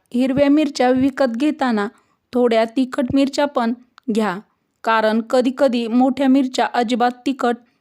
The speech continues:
नसतात किंवा लागत नाहीत. त्यावेळेला या तिखट मिरच्या आपल्या उपयोगी किंवा आपल्या कामी येतात. तर बऱ्याच पदार्थामध्ये आपण हिरव्या मिरचीचा वापर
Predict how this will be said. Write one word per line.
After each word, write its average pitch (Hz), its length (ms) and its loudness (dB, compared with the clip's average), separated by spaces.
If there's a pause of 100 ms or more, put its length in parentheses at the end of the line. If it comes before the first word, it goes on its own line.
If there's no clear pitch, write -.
(180)
नसतात 247 480 0 (180)
किंवा 226 260 0
लागत 247 400 0
नाहीत. 233 280 0 (460)
त्यावेळेला 240 600 2 (280)
या 220 160 2 (220)
तिखट 269 360 -2
मिरच्या 254 380 0 (440)
आपल्या 233 300 0
उपयोगी 254 460 0
किंवा 254 320 2
आपल्या 233 260 0
कामी 240 340 0
येतात. 196 400 -2 (420)
तर 202 120 -4
बऱ्याच 240 440 0
पदार्थामध्ये 254 720 0
आपण 240 320 0
हिरव्या 247 380 2
मिरचीचा 247 540 0
वापर 240 420 0